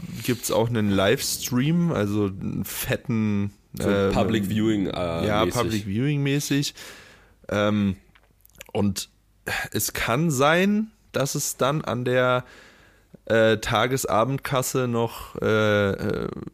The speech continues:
Speaker 1: Tickets beziehungsweise Bändchen für die Wettkampf-Area gibt am Samstag. Wir können es aber nicht garantieren,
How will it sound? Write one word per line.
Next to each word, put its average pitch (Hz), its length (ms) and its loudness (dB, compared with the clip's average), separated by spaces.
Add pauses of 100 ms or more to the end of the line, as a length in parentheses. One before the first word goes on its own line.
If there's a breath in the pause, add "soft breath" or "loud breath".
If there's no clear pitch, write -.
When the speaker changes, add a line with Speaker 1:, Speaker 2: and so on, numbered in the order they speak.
(160)
Speaker 1:
Tickets 131 440 -2
beziehungsweise 107 680 -2
Bändchen 117 500 -2
für 110 260 -2
die 98 460 0
Wettkampf-Area 113 920 0
gibt 117 360 -6
am 110 140 -2
Samstag. 110 480 -2
Wir 95 100 -4
können 127 480 -4
es - 180 -6
aber 104 220 -2
nicht 101 240 -4
garantieren, 110 840 -4